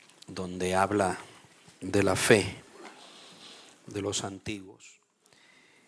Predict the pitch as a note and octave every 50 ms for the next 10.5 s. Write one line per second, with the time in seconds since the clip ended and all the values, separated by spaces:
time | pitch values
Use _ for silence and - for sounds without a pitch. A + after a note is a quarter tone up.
0 | _ _ _ _ _ _ - - - A#2 G2 - - A#2 A2 G#2 G2+ F#2+ - -
1 | - - - - - - - G2 F#2 F2 E2+ - - _ _ _ _ _ _ _
2 | _ _ _ _ _ _ _ _ _ _ _ - _ _ _ _ _ A2 A2 G#2
3 | F#2 G#2+ A2 G#2+ - - G2+ - - G2+ F#2+ G2 G2 - - - G2+ F2+ F#2 F#2
4 | F2+ E2+ E2 F2+ F2+ F#2+ F2+ - - - - - - - - - - - - -
5 | - F#2+ G2+ F#2 F2+ E2+ D#2+ D#2 - - - - - - - - - - - -
6 | - G2+ G2 - - F#2+ - - G#2+ G#2+ A2+ A2 - - A2 G#2 G#2 G2 - A2
7 | G#2+ A2 G#2+ G#2+ G#2 G2 - - - - G#2 F#2+ F#2+ - - G2 F2 - A2+ G#2+
8 | G#2 G2+ G2 - G2 F#2 - - F#2+ G2 G#2+ A2+ A2+ A2 G#2+ G#2+ G#2 G2+ F#2+ -
9 | - - - - - - - - - - - - - - G2+ F2+ G#2 G2+ F#2+ -
10 | - G2 F#2+ - - - A2 A#2 C#3+ -